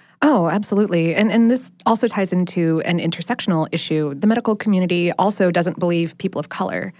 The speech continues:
pretty frequently. Studies have shown that implicit biases lead doctors to prescribe fewer painkillers and less aggressive treatments to Black patients than white patients, even when the patients present the exact same symptoms.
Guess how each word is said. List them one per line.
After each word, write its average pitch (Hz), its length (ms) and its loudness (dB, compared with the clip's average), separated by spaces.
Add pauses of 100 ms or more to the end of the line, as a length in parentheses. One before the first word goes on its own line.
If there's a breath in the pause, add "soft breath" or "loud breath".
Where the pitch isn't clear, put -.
(200 soft breath)
pretty 196 180 -4
frequently. - 500 -4
Studies 220 360 2
have 185 80 -8
shown 185 300 2
that 170 180 0 (220 loud breath)
implicit 196 460 0
biases 175 500 2
lead 180 200 0
doctors 165 440 -2
to 175 140 -4
prescribe 170 480 -2
fewer 202 240 -2
painkillers 214 720 0
and 180 200 2
less 175 420 -4
aggressive 170 420 -4
treatments 190 520 -4
to 196 220 -2
Black 180 260 -2
patients 170 380 -6
than 180 140 -2
white 175 180 -2
patients, 175 440 -6 (320 loud breath)
even 208 260 2
when 165 180 2
the 165 80 -2
patients 170 340 -4
present 160 380 -2
the 175 100 0
exact 156 360 -4
same 165 180 -10
symptoms. - 580 -12